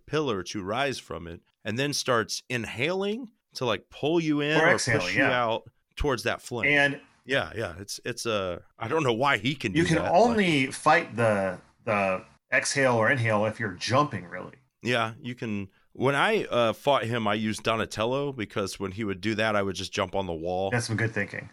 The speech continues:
Speaker 1: and, and then jump back. But when you fight him ag-, again later, spoilers, uh, I couldn't get it to work right. Like, I kept getting hit every <laughs> time, so I switched back to Michelangelo.
Speaker 2: All right.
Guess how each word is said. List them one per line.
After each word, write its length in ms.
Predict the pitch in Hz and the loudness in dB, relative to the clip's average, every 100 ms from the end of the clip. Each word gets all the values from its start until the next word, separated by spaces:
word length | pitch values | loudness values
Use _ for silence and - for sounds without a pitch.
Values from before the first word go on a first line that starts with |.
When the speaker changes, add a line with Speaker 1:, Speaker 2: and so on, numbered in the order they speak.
| _ - | _ -8
Speaker 1:
and, 140 | 95 98 - _ | -8 -8 -14 _
and 160 | 98 101 | -8 -6
then 120 | 107 | -6
jump 220 | 104 104 | -6 -4
back. 280 | 98 101 101 - | -2 -2 -4 -2
But 280 | - 117 - - _ | 0 0 -2 -16 _
when 180 | - 101 | -8 -4
you 100 | 104 | -4
fight 260 | - 139 131 | 0 2 2
him 120 | 131 | 0
ag-, 160 | 123 117 _ - | -4 -6 _ -6
again 460 | 92 87 92 98 90 | -2 0 0 0 0
later, 580 | 92 175 135 107 175 147 | 0 0 2 0 -2 -8
spoilers, 800 | - - 101 92 92 123 131 - | -12 -4 -2 0 -2 -4 -6 -4
uh, 320 | 80 90 87 | -2 0 -2
I 140 | 110 117 | -2 0
couldn't 240 | 156 143 | -2 0
get 100 | 139 | -4
it 80 | 123 | -2
to 80 | 131 | -2
work 300 | 120 139 131 | 0 0 0
right. 180 | 123 | 0
Like, 160 | 90 107 | -2 -4
I 80 | 110 | -4
kept 220 | - 104 | -6 -6
getting 180 | 120 107 | -4 -4
hit 160 | 104 | -2
every 200 | 123 117 | -2 -2
<laughs> 20 | 123 | -6
time, 420 | - - - 269 | -2 -2 -2 -6
so 260 | - - - - - - - | -4 -6 -6 -8 -16 -20 -8
I 60 | 98 | -6
switched 340 | - 131 - | -2 -2 0
back 160 | 120 101 | -2 -2
to 100 | - | -2
Michelangelo. 460 | 104 104 98 95 131 | -4 -2 -6 0 2
Speaker 2:
All 60 | |
right. 200 | 185 143 | 2 0